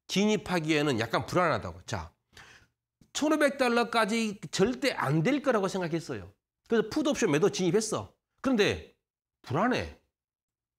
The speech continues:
급락해서 천오백 달러 가까이 올 수 있잖아요. 안 올 확률이 크지만은 네이키드 풋 매도만 진입하기에는 약간 불안해.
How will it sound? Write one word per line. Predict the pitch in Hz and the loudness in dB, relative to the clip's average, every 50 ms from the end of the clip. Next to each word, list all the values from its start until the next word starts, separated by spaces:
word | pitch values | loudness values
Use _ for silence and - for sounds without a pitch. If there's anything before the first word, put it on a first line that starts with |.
| _ _ _ _ - | _ _ _ _ -2
급락해서 | - 170 208 247 233 - 214 - 202 160 123 - - - - - - | 0 4 4 4 4 2 2 2 2 2 2 0 -4 -10 -18 -14 -6
천오백 | - 269 277 269 254 220 - | -2 0 2 2 2 0 0
달러 | - 190 170 147 131 113 98 - - _ _ _ _ _ _ - | 0 2 2 4 2 2 -2 -6 -12 _ _ _ _ _ _ -8
가까이 | - 139 - - 226 202 - - - - _ _ _ - | -8 -4 -2 0 0 0 0 -2 -6 -14 _ _ _ -2
올 | 107 123 135 | -2 -2 -2
수 | - - 277 | -2 -2 -2
있잖아요. | 185 - - 185 170 147 131 143 139 - | -2 0 -2 -4 -2 -2 -4 -4 -4 -4
안 | 107 110 131 | -2 0 0
올 | 180 220 202 - - - - | 0 0 -2 -6 -12 -18 -12
확률이 | - - 220 220 175 143 - | -6 -2 0 0 0 0 -2
크지만은 | - 294 - 330 311 214 143 120 143 220 302 - - _ _ _ _ _ _ _ _ _ _ _ _ _ _ - _ | -2 -2 0 2 2 2 2 2 0 -2 -4 -8 -14 _ _ _ _ _ _ _ _ _ _ _ _ _ _ -12 _
네이키드 | 110 131 175 262 247 - - 247 220 233 185 - - | 0 2 2 2 2 2 0 2 2 2 0 -2 -4
풋 | - - 285 - - - _ _ - | -4 -2 -2 -2 -2 -6 _ _ -2
매도만 | 160 160 160 160 175 220 214 202 185 165 - | 2 2 4 4 4 4 4 4 2 0 0
진입하기에는 | - 190 196 196 - 180 175 156 151 156 156 160 131 123 | 0 0 0 0 2 0 0 0 0 2 2 2 2 2
약간 | 165 - 185 123 - | 2 0 -2 -2 2
불안해. | 160 214 285 302 233 127 82 78 - | 4 4 4 4 4 2 0 -4 -8